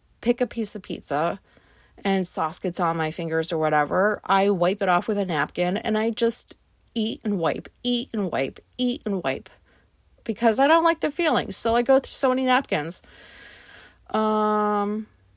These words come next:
so yeah, sticky fingers are gross. Um, unexpected loud noises, I consider those gross. Like,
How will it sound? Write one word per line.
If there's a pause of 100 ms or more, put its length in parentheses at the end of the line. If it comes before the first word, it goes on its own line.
(1400)
so
yeah, (1200)
sticky
fingers
are
gross. (880)
Um,
unexpected
loud
noises, (140)
I
consider
those
gross. (500)
Like,